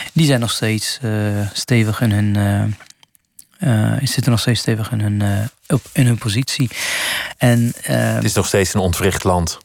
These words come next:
Speaker 2: zoals we van de
Speaker 1: Behoorlijk,
Speaker 2: zomer allemaal gezien
Speaker 1: behoorlijk,
Speaker 2: hebben.
Speaker 1: behoorlijk, ja, nog steeds. En nu, in, as we speak, is het in Tripoli, eh, gaat het helemaal los. Het leger is gewoon op mensen aan het schieten, eh, die aan het demonstreren zijn,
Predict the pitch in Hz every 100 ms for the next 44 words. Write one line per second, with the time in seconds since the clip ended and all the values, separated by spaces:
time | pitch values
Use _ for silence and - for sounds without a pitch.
0 | _ _ _ - - 123 123 95 117 92
1 | 90 90 90 87 85 85 120 107 107 110
2 | 80 80 - 117 104 104 104 98 110 107
3 | - 110 117 117 113 123 117 117 117 113
4 | - 196 - 104 110 101 - 139 120 -
5 | 120 104 120 104 - 123 - 113 110 107
6 | - - - - _ 123 113 110 113 -
7 | 120 117 104 110 131 117 - 123 110 110
8 | 104 110 104 113 107 104 107 107 113 107
9 | - 139 139 120 107 110 - 113 104 110
10 | 107 101 110 110 - 117 113 110 107 104
11 | 101